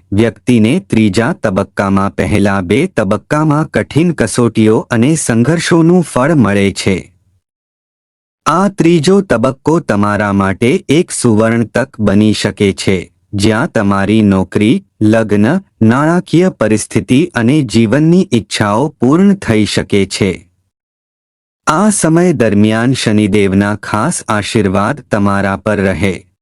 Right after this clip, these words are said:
આવી અમારી શુભકામનાઓ છે. આ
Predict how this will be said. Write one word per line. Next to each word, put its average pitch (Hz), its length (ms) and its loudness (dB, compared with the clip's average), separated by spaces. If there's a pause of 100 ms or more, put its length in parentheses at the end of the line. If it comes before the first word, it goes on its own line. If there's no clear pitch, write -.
(880)
આવી 117 480 0
અમારી 107 460 2
શુભકામનાઓ 104 920 0
છે. - 460 -4 (1200)
આ 180 180 0